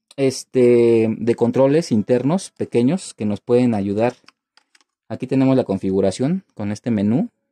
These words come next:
Y aquí podemos, este, seleccionar la frecuencia uno, la frecuencia dos, si se es mono, si es estéreo, si es flat o si, eh, se re-, se, se puede ecualizar también.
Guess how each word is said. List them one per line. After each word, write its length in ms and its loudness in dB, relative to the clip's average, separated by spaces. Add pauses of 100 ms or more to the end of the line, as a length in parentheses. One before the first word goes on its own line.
(960)
Y 380 -2
aquí 180 -4
podemos, 400 2
este, 640 -4
seleccionar 460 -2
la 100 2
frecuencia 420 -4
uno, 300 2
la 60 -2
frecuencia 460 -8
dos, 500 -4 (440)
si 200 -10
se 180 -2
es 100 -2
mono, 420 0
si 120 -10
es 80 -10
estéreo, 720 -2 (880)
si 220 0
es 120 0
flat 560 -2
o 120 0
si, 520 -4
eh, 220 -2
se 220 -8
re-, 180 -4
se, 320 -4
se 160 -14
puede 240 0
ecualizar 480 -4
también. 480 -4